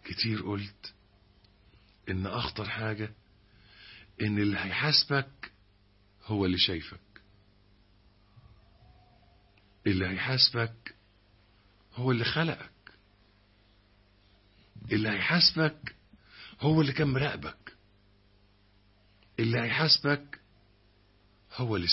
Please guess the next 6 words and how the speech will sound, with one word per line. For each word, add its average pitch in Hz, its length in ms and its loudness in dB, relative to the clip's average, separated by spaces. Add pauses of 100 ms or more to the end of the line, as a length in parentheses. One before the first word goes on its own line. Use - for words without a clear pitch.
سمعك. - 320 -8 (2000)
اللي 110 180 2
هيحاسبك 175 840 2 (880)
اللي 107 180 2
انت 160 160 2
تحديته. 131 840 0